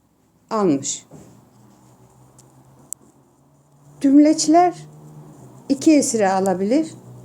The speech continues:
iki üstün alabilir. Ötüre alamaz arkadaşlar. Sözlü öznemize gelelim.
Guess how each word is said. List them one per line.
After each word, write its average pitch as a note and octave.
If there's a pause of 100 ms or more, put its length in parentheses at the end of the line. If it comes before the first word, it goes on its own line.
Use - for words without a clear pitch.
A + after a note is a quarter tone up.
(580)
iki C#4+
üstün C#4+ (200)
alabilir. F3 (840)
Ötüre C#4+
alamaz A#3
arkadaşlar. D#3+ (3250)
Sözlü D#4
öznemize A3+
gelelim. G3